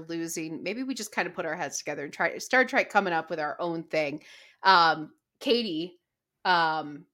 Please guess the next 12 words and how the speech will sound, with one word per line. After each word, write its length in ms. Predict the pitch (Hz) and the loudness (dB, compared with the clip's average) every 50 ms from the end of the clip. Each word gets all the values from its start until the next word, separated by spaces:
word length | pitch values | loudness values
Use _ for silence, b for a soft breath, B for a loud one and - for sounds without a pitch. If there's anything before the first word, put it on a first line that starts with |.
| _ _ | _ _
Doble, 300 | - 208 208 190 185 175 | 2 2 4 4 2 0
who 100 | 175 185 | -2 -4
we're 140 | 165 175 170 | -6 -6 -4
gonna 220 | - 165 175 170 196 | -4 -2 -2 -2 -2
have 260 | 185 190 170 170 - | -2 -2 -4 -4 -2
on, 500 | - 170 165 156 156 151 151 160 160 - - | 0 2 2 4 2 2 0 -4 -10 -12 -10
she 720 | - - - - - - 214 214 202 196 202 202 202 196 - - | -8 -6 -4 -4 -4 -4 -4 -4 -6 -6 -4 -2 -2 -2 -4 -4
brings 460 | 190 180 185 185 185 175 180 175 175 190 | -8 -4 -2 0 0 0 -2 -4 0 2
up 240 | 170 160 156 - | 2 2 2 0
hashtag 560 | - - - 180 170 - - - 170 156 - - | -4 -2 0 0 0 -2 -2 -4 -4 -4 -6 -6
cancer 380 | - 196 196 185 - 165 139 | -4 -2 -2 -2 -4 -6 -8
perks, 580 | - - 131 117 95 - _ - - - - | -8 -8 -8 -8 -8 -10 _ -10 -10 -10 -10